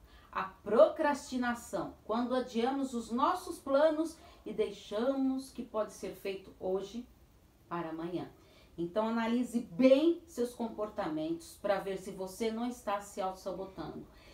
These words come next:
e não se permitindo viver intensamente este relacionamento. Permita-se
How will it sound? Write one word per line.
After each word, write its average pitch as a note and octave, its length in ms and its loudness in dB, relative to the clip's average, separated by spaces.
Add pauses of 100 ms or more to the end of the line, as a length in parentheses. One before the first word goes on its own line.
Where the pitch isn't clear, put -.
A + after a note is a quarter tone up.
(180)
e C#4 140 4
não C#4 320 6
se E4 160 0
permitindo B3 880 0
viver G#3 500 -6
intensamente A3+ 1160 -4 (160)
este F#3 340 -6
relacionamento. E3+ 1200 -8 (380)
Permita-se A#3+ 960 -2